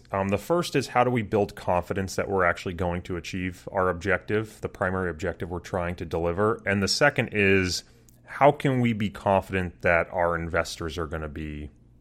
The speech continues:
sustainable investors? So to steal a line from your co-host, Wes Gray, right, sustainable alpha requires sustainable investors.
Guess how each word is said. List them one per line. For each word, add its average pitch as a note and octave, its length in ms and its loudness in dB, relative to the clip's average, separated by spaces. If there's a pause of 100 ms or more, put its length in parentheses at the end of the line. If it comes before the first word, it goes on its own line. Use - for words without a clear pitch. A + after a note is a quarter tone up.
(220)
sustainable E2 640 -2
investors? D2 540 -4
So - 100 -6
to D2+ 80 -6
steal G#2 300 2
a F2+ 100 6
line F2+ 320 4
from E2+ 180 -8
your E2 120 -2
co-host, F#2 560 0
Wes F#2 180 2
Gray, A2 540 6 (480)
right, G#2 180 4
sustainable G#2 560 4
alpha G2 300 8
requires F2+ 520 4
sustainable F2+ 540 0
investors. G#2 640 2